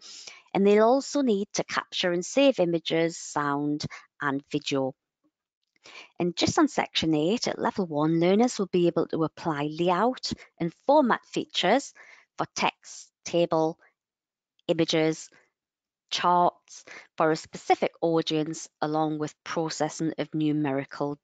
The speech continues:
data. So if we can just refer back now to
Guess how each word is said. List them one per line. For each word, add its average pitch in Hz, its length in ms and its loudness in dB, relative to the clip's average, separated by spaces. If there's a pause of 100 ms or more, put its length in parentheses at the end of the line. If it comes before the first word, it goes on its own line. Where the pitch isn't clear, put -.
data. 135 480 -2 (1700)
So 147 380 -2 (540)
if - 160 -2
we 226 140 2
can 202 140 0
just - 300 -2
refer 165 420 0 (140)
back - 200 -4 (100)
now 170 400 2 (480)
to 165 420 4